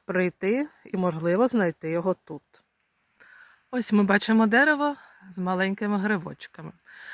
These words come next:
Що це за грибочки, я не знаю, але вони такі дуже симпатичні, і ними можна хоча б просто помилуватися.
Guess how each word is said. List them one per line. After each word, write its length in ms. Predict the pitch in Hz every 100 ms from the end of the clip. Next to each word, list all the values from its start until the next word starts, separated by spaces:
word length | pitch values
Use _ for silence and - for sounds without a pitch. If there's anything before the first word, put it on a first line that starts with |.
| - -
Що 220 | - 233
це 140 | 233 202
за 120 | 208
грибочки, 500 | 208 202 208 - -
я 80 | 196
не 160 | 202
знаю, 360 | 214 269 330 220
але 180 | 190 196
вони 240 | 190 185
такі 440 | 180 180 180 180 170 _
дуже 220 | 190 180 180
симпатичні, 840 | - 180 190 240 302 - 254 254 - - - _ 190
і 60 |
ними 240 | 202 220 202
можна 300 | 202 196 185
хоча 300 | 196 - 202
б 40 | -
просто 420 | 185 214 - -
помилуватися. 960 | 220 202 185 170 131 139 - - -